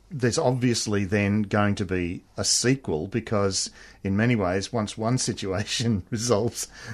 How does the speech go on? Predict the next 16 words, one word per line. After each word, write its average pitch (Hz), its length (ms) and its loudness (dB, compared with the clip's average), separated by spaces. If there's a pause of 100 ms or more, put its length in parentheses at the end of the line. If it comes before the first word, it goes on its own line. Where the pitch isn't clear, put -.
(100)
there's 113 180 8
another 113 600 6
crisis. 104 520 2
You're 110 100 -2
going 120 220 4
to - 100 -14
go 127 160 2
through 123 240 -2
all 135 240 2
of 131 60 -4
the 123 80 -6
cities 147 460 -4
in 135 120 0
this 143 240 -6
way? 165 240 -4
Or 131 300 -2